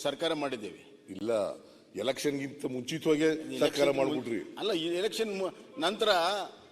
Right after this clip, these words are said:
Speaker 1: ರಾಜೀನಾಮೆ ಕೊಟ್ಟು ಮತ್ತೆ ಜನರ
Speaker 2: ಯಾಕೆ
Speaker 1: ಬಳಿಗೆ
Speaker 2: ರಾ-,
Speaker 1: ಹೋಗಿದ್ದೇವೆ
Speaker 2: ಯಾರು
Speaker 1: ನಾವು.
Speaker 2: ರಾಜೀನಾಮೆ ಕೊಡಿಸ್ತವ್ರು?
Speaker 1: ಅದು ಹೆಂಗೆ ಹಿಂಬಾಗ್ಲಾಗತ್ತೆ?
Speaker 2: ಯಾರು ರಾಜೀನಾಮೆ ಕೊಡಿಸ್ತವ್ರು? ಬೊಂಬಾಯಿಗೆ ತಗೊಂಡೋಗಿ ಇಟ್ಟಿದವ್ರು ಯಾರು?
Speaker 1: ಅಲ್ಲ, ನಿಮ್, ನಿಮ್ಮವ್ರು
Speaker 2: ಬೊಂಬಾಯಿ,
Speaker 1: ಬಂದ್ರಲ್ಲ.
Speaker 2: ಬೊಂಬಾಯಿ, ಬೊಂಬಾಯಿ, ಬೊಂಬಾಯಿಗೆ ತಗೊಂಡೋಗಿ ಇಟ್ಟಿದವ್ರು ಯಾರು?
Speaker 1: ಅದ್ರಿ,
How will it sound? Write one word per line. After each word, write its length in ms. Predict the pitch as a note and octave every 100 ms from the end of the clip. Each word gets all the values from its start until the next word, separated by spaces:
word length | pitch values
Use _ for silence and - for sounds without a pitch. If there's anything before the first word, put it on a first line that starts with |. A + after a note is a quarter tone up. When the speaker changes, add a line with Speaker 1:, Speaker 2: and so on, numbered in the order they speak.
| -
Speaker 1:
ರಾಜೀನಾಮೆ 460 | D3 F3+ A3 G#3
ಕೊಟ್ಟು 220 | G#3+ G#3+ F3
ಮತ್ತೆ 240 | F#3+ G#3
ಜನರ 120 | F#3
Speaker 2:
ಯಾಕೆ 120 | -
Speaker 1:
ಬಳಿಗೆ 160 | A#3 -
Speaker 2:
ರಾ-, 80 | D#3
Speaker 1:
ಹೋಗಿದ್ದೇವೆ 280 | A3 A3+ G#3+
Speaker 2:
ಯಾರು 180 | E3+
Speaker 1:
ನಾವು. 60 | E3
Speaker 2:
ರಾಜೀನಾಮೆ 380 | E3 E3 E3 E3
ಕೊಡಿಸ್ತವ್ರು? 540 | D#3+ D#3 - D#3+ D#3+
Speaker 1:
ಅದು 100 | F3+
ಹೆಂಗೆ 180 | G3 A3
ಹಿಂಬಾಗ್ಲಾಗತ್ತೆ? 680 | G3+ G3+ G#3 G3+ F#3+ F#3+ F#3
Speaker 2:
ಯಾರು 260 | C3+ F3+ F3
ರಾಜೀನಾಮೆ 520 | E3+ F3+ F3+ F#3 F3+
ಕೊಡಿಸ್ತವ್ರು? 420 | F3 F3 - F3
ಬೊಂಬಾಯಿಗೆ 460 | D3 D3+ F3 F#3 D#3+
ತಗೊಂಡೋಗಿ 400 | - F3+ F3 F3
ಇಟ್ಟಿದವ್ರು 380 | E3+ F3 F3+ F3+
ಯಾರು? 380 | F3+ E3 G#2+ -
Speaker 1:
ಅಲ್ಲ, 300 | G#3 A3 D3+
ನಿಮ್, 320 | D#3 G3+ F#3+
ನಿಮ್ಮವ್ರು 300 | G#3 A#3 G#3
Speaker 2:
ಬೊಂಬಾಯಿ, 220 | G#3+ E3
Speaker 1:
ಬಂದ್ರಲ್ಲ. 280 | C4 A#2 A2+
Speaker 2:
ಬೊಂಬಾಯಿ, 340 | F3 G#3 G#3+ G3 - - - D3
ಬೊಂಬಾಯಿ, 380 | F3 G3 G#3 F3+ - - - - -
ಬೊಂಬಾಯಿಗೆ 420 | C3+ E3+ G3+ G3+ F3
ತಗೊಂಡೋಗಿ 380 | F#3+ F#3+ F#3+
ಇಟ್ಟಿದವ್ರು 400 | F#3 F#3 F#3+ F#3+
ಯಾರು? 240 | F#3+ F#3+ C3+
Speaker 1:
ಅದ್ರಿ, 540 | C#3 F3+ F3+ G3+ G#3+